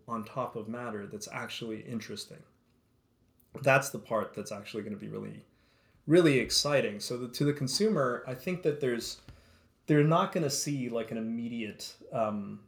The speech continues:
impact, but it, it is, it, it would be wise for them to, to buy into Matter-ready products or Matter-enabled, uh,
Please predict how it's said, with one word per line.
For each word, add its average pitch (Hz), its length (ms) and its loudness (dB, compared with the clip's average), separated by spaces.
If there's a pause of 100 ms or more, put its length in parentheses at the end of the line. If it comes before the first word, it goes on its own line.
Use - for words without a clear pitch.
impact, - 580 -6 (180)
but - 200 2
it, 156 180 0
it 160 120 2
is, 190 180 4
it, 147 100 -2 (360)
it 151 80 -2
would 208 160 4
be 131 80 0
wise 139 360 4
for - 160 -4
them - 260 -10 (100)
to, 107 340 -2
to 113 100 -6
buy 110 280 0
into 113 580 -4 (500)
Matter-ready 113 1000 4
products 107 680 2
or 107 260 -2
Matter-enabled, 110 640 -4 (180)
uh, 117 60 -2